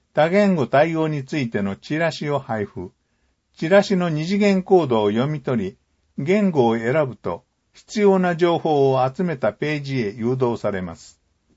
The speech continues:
今後は市在住の外国人世帯へ、同チラシを送付予定です。問い合わせ、広報誌と市ホームページの多言語化、広報広聴課、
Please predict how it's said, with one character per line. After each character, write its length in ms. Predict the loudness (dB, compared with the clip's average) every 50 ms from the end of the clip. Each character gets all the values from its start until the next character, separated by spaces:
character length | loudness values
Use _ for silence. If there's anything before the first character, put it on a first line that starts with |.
| _ _
今 240 | 0 0 2 2 2
後 140 | 2 2
は 240 | 2 2 0 -2 _ _
市 320 | -14 -8 -2 -2 -2 -2 -2
在 280 | -2 -2 -2 -2 -2
住 260 | -2 -4 -4 -4 -2 -2
の 240 | -4 -4 -6 -6 -4
外 260 | 0 2 2 2 2
国 240 | 2 2 2 2 2
人 200 | 2 0 -2 -2
世 160 | -2 -4 -4
帯 360 | -4 -2 -2 -2 -2 -2 -4 -6
へ、 180 | -6 -8 -14 _ _ _ _ _ _ _ _ -4
同 320 | 0 2 4 4 4 0
チ 180 | -4 -6 -4 -2
ラ 140 | 0 0 -2
シ 180 | -2 -2 0
を 140 | 0 0 0
送 260 | -2 -2 -2 -2 -2
付 160 | -2 -2 -2 -2
予 160 | 0 -2 -2
定 240 | -2 -2 -4 -4 -4
で 140 | -8 -12
す。 320 | -14 -14 -20 _ _ _ _ _ _ _ _ _ _ _ _ _ _ _ _ _ _ _ _ _ _ _ _ _ _ _ -2
問 200 | 0 0 2 2
い 60 | 0
合 80 | 0 0
わ 120 | 0 -2
せ、 260 | -4 -4 -6 -6 -8 _ _ _ _ _ _ _ _ _ _ _ _ _
広 260 | 4 4 6 6 4 2
報 220 | 4 4 4 2
誌 160 | 0 -6 -6
と 180 | -4 -4 -4 -4
市 280 | -8 -6 -2 -2 -2
ホ 260 | -2 0 2 2 4 4
ー 40 |
ム 140 | 4 2 2
ペ 200 | 2 4 4 4
ー 80 | 4 2
ジ 140 | -2 -2 -2
の 140 | -2 -4
多 200 | -4 -4 -4 -4
言 240 | -4 -4 -4 -4 -4
語 120 | -4 -4 -4
化、 280 | -4 -6 -6 -6 -8 _ _ _ _ _ _ _ _ _ _ _ _ _ _ -4
広 280 | 0 4 4 4 4 2
報 280 | 2 0 0 0 -2 _
広 240 | 0 0 0 0 0
聴 180 | 0 0 0 -2
課、 360 | -2 -4 -4 -4 -4 -6